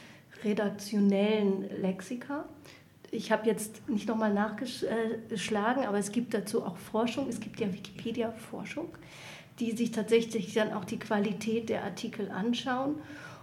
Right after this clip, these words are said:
Und warum Wikipedia so gut ist, das liegt am Prinzip der Wikipedia,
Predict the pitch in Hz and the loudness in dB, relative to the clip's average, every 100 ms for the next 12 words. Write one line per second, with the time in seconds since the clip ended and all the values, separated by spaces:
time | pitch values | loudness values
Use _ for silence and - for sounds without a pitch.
0 | - - 240 220 214 202 196 - 294 349 | -6 4 6 6 4 6 6 8 8 10
1 | 240 185 208 196 196 - 220 220 214 208 | 8 8 2 0 -2 -2 0 0 0 -2
2 | 190 233 254 - 269 - 233 247 240 220 | -4 -2 -2 0 -2 -2 -2 0 0 0
3 | 214 - 202 190 - 320 320 - 220 202 | -2 0 0 4 6 6 4 0 2 2
4 | 196 190 - 208 208 208 214 285 | 2 0 -4 -2 0 0 0 -2